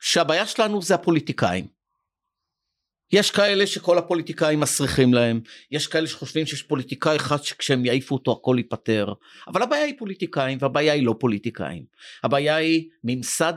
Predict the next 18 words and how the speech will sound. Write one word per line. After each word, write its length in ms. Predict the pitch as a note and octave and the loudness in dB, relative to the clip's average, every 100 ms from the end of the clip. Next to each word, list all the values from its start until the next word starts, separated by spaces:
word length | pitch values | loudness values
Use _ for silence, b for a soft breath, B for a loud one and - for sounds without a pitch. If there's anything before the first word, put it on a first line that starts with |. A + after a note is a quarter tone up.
| C#3+ | -2
בירוקרטי, 840 | D#3+ D#3+ D#3+ A2+ F#2+ - G#2+ G2 _ _ _ _ _ | -2 -2 -6 -6 -6 -4 -8 -10 _ _ _ _ _
שחוק 1000 | - - - C#3 C#3 - - C#3 - - _ _ _ _ | -4 -2 -2 -6 -8 -8 -6 -6 -8 -20 _ _ _ _
ומושחת, 1000 | A2+ G#2 D3+ D3+ C3+ - - G#2+ F#2+ - - _ _ _ A2 | -10 0 0 0 -6 -8 -8 -10 -12 -16 -20 _ _ _ -2
וסטגנטיבי, 1300 | E3 - - D#3+ D#3+ D#3+ D#3+ - B2 G2+ F#2 F#2 - _ _ _ - | 0 0 -2 -2 0 -2 -4 -4 -2 -2 -6 -10 -12 _ _ _ -6
שמנהל 1800 | - - D3+ D#3 - _ C#3+ D3 D#3 E3 E3 D#3 C#3 E3+ G3 G3+ G#3+ G#3 B B | -2 4 4 2 -4 _ -2 -2 -2 -2 0 -2 2 2 4 2 2 -2 B B
מדיניות 840 | D3+ E3+ C3+ E3+ D#3+ D#3+ F3+ G#3+ A3 | 0 0 2 2 4 6 6 4 2
של 420 | - - F3+ E3+ | -2 0 2 2
עצמו, 720 | D3+ - D3 B2+ A2+ A2+ A#2 b b b - | 0 -4 -4 0 2 2 -2 b b b -14
ואתה 680 | G#2 C#3+ C#3+ C#3 - C3 | -2 2 2 -2 -8 -4
יודע, 200 | D#3+ E3 E3 | 0 0 0
אני 140 | B2+ | -4
יועץ 240 | D3+ C3 - | 0 0 -2
אסטרטגי. 500 | - G2+ - G#2+ - _ _ _ _ _ | -14 -16 -10 -10 -10 _ _ _ _ _
באים 340 | - A#2+ E3 E3 | -4 0 0 0
לקוחות, 420 | - - D3 C#3+ | -6 -6 -6 -4
אומרים 280 | B2+ B2 C3+ | -4 -4 -2
לי 140 | B2 | -6
לפעמים, 440 | A2+ - A2 A#2+ | -6 -6 -4 -6